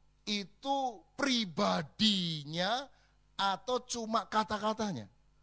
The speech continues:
Kata-katanya kan? Tapi kan kita tidak bisa pisahkan kata-kata dari pribadinya. Jadi kalau saya ngomong, "Oh bukan, ini bukan pribadi Pak Rubin, ini cuma kata-katanya." Aneh juga, saudara sekalian. Ya kata-katanya adalah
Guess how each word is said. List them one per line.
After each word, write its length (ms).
Kata-katanya 640
kan? 60
Tapi 240
kan 160
kita 160
tidak 240
bisa 240
pisahkan 400
kata-kata 480
dari 160
pribadinya. 560
Jadi 160
kalau 160
saya 160
ngomong, 320
"Oh 80
bukan, 560
ini 160
bukan 240
pribadi 480
Pak 160
Rubin, 320
ini 240
cuma 160
kata-katanya." 720
Aneh 240
juga, 320
saudara 240
sekalian. 480
Ya 160
kata-katanya 1200
adalah 480